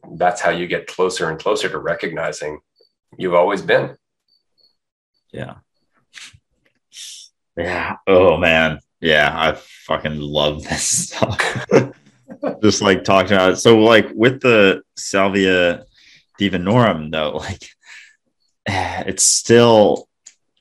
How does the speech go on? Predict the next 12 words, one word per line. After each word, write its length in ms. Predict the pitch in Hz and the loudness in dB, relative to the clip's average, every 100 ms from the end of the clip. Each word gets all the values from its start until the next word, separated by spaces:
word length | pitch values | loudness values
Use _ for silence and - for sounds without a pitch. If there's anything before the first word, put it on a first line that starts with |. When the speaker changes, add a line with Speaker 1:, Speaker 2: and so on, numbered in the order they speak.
| _ _ _ _ _ _ - | _ _ _ _ _ _ -10
Speaker 2:
so 280 | - 127 | 0 2
how 240 | 101 123 131 | 2 2 0
can 240 | 135 135 | 2 2
we 160 | 123 120 | 4 4
then 500 | 104 101 92 87 - _ _ _ _ _ | 4 2 -2 -4 -10 _ _ _ _ _
perceive, 800 | - 92 - - - 107 104 - | -6 -6 -6 -8 -8 -2 0 2
like, 280 | 87 - _ _ | -2 -4 _ _
time 260 | - 95 | -2 0
doesn't 200 | 87 80 80 | 0 -2 -6
exist, 540 | 69 98 87 - - | -6 0 0 -2 -8
but 120 | - | -8
then 420 | - 80 76 73 | -2 0 0 -4